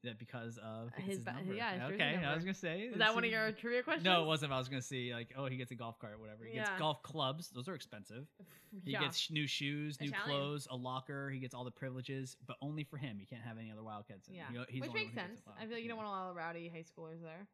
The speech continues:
Speaker 1: Yeah, but I mean, if you had at least, you might be able to get some gas passes or something for
Speaker 2: Yeah.
Speaker 1: dinner
Speaker 2: No,
Speaker 1: or
Speaker 2: you're,
Speaker 1: something. I
Speaker 2: that's
Speaker 1: don't know.
Speaker 2: fair.
Speaker 1: But he's an honorary member. He's not a full member. Uh, but he tells Troy, like, "Listen, uh,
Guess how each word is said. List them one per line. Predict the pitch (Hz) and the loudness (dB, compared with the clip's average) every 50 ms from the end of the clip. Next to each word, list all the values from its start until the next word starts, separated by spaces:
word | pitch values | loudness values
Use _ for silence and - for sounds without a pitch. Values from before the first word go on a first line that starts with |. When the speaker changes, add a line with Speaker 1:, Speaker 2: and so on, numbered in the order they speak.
| - | -6
Speaker 1:
Yeah, | 139 131 117 107 107 110 117 | -4 -4 -2 -4 -6 -6 -6
but | 131 131 | -4 -2
I | 135 | -2
mean, | 139 127 | -2 -2
if | 120 | -2
you | 151 147 | -2 -2
had | 151 151 131 | -2 -2 -2
at | 120 110 | -4 -8
least, | 113 107 - - _ _ _ _ | -10 -12 -12 -14 _ _ _ _
you | 165 165 | -8 -6
might | 165 131 110 | -6 -6 -6
be | 107 107 | -8 -12
able | 95 98 | -14 -14
to | |
get | 107 101 - | -16 -16 -16
some | 104 98 | -16 -14
gas | 95 110 131 127 | -12 -12 -12 -12
passes | - - - - - 98 104 101 | -14 -18 -20 -20 -20 -20 -20 -20
or | 98 | -18
something | - 104 95 110 208 | -18 -18 -18 -14 -12
for | 196 190 | -10 -8
Speaker 2:
Yeah. | 180 175 170 165 156 | -6 -4 -4 -4 -4
Speaker 1:
dinner | 160 220 220 220 | -6 -6 -8 -6
Speaker 2:
No, | 190 185 | -6 -6
Speaker 1:
or | |
Speaker 2:
you're, | 190 190 185 | -6 -8 -8
Speaker 1:
something. | - - | -8 -10
I | 170 | -12
Speaker 2:
that's | 180 175 | -12 -12
Speaker 1:
don't | |
know. | - - | -14 -16
Speaker 2:
fair. | - 170 - - _ _ | -16 -16 -18 -20 _ _
Speaker 1:
But | _ 151 160 | _ 4 6
he's | 160 151 | 6 6
an | 147 127 | 4 2
honorary | 120 117 117 110 104 | -2 -2 -2 -4 -6
member. | 98 92 92 | -6 -8 -10
He's | 110 120 | -8 -8
not | 110 101 | -8 -10
a | - | -12
full | - - - | -16 -20 -20
member. | 71 64 - - - _ _ _ _ _ _ _ _ - | -20 -20 -20 -20 -20 _ _ _ _ _ _ _ _ -4
Uh, | 139 131 127 127 127 113 120 | -2 0 2 2 0 -2 -2
but | 135 143 | 0 2
he | 160 151 | 2 4
tells | - 185 170 160 - | 4 4 4 4 2
Troy, | - 165 147 139 131 | 0 -2 0 0 0
like, | 123 117 117 - - _ | 0 -2 -4 -6 -10 _
"Listen, | 131 139 135 - 123 104 95 98 - _ _ _ _ _ _ _ _ _ - | -4 -4 -4 -4 -6 -8 -10 -12 -16 _ _ _ _ _ _ _ _ _ -6
uh, | 120 117 113 110 110 107 110 110 | -6 -4 -4 -4 -6 -8 -8 -10